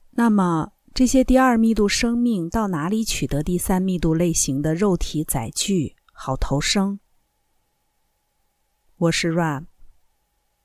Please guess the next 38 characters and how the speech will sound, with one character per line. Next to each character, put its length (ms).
这 140
些 180
处 220
于 220
第 160
二 180
密 160
度 160
平 240
面 180
的 120
实 240
体， 500
当 200
它 160
们 120
的 120
形 280
体 520
暴 180
露 220
于 260
第 160
三 220
密 200
度 160
的 120
振 200
动 220
中， 400
就 160
成 240
为 120
第 140
三 240
密 180
度 220
的， 280